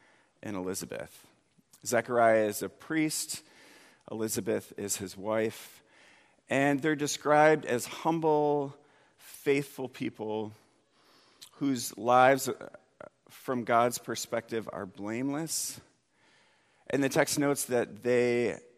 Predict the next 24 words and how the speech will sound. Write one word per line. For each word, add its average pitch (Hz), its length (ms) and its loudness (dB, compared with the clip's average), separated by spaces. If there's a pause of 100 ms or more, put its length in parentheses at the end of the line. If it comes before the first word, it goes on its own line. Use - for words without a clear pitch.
had 113 580 0
struggled 131 640 -4
with 113 420 -12
infertility 107 800 -8
their 92 200 -10
whole 104 260 -10
lives 85 600 -8 (460)
because 101 380 -10
Elizabeth 95 560 -12
is 90 100 -12
barren. 90 480 -10 (1500)
And, 113 720 -2
uh, 110 380 0
now 110 300 0
they 117 200 -2
are 104 440 -2 (880)
older 120 420 -4
in 90 120 -8
years. 85 300 -8
They 95 120 -6
are 95 80 -4
beyond 95 420 -4
childbearing 87 640 -8
years. 85 460 -12